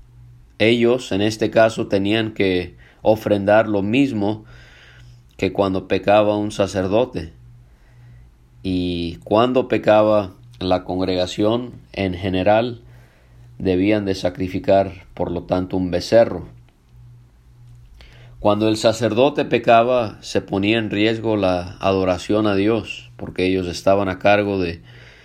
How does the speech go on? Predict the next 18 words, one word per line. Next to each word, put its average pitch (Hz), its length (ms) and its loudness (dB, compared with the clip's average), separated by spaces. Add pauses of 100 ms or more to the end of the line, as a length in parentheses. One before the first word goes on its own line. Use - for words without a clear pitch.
(580)
de - 100 -8
todo 98 380 0
ese 101 200 -2
sistema 101 540 0
religioso 98 800 0 (800)
para 90 240 0
poder 95 480 0
complacerle. 98 840 0
Pero 98 260 0
ahora, 117 340 2
cuando 101 260 -2
el 95 140 -4
pecado 113 480 2
es 117 140 -2
cometido 107 640 -2
por 92 200 -2
la 90 180 0
congregación, 92 920 -2